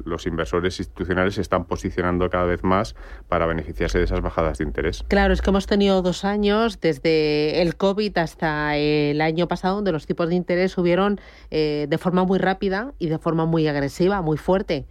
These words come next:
Speaker 1: Ujú.
Speaker 2: Y ahora, eh, otra vez volvemos hacia, eh,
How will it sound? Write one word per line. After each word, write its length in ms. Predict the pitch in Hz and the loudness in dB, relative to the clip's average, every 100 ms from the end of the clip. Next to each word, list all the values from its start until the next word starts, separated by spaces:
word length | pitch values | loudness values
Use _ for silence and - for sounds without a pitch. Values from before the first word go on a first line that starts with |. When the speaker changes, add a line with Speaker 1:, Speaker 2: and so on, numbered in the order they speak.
| - | -12
Speaker 1:
Ujú. 220 | - 185 185 | -10 -6 2
Speaker 2:
Y 140 | 180 | 4
ahora, 480 | 165 180 196 185 277 - - - - | 4 2 0 -2 -6 -12 -18 -12 -2
eh, 360 | 151 147 143 - | 0 2 0 0
otra 200 | 165 170 | 2 2
vez 160 | 175 | 2
volvemos 460 | 170 170 180 190 180 | 2 2 2 0 0
hacia, 460 | 143 - 156 147 139 - - - | -2 2 2 2 -2 -12 -20 -4
eh, 500 | 147 143 139 139 135 | 0 2 2 0 -2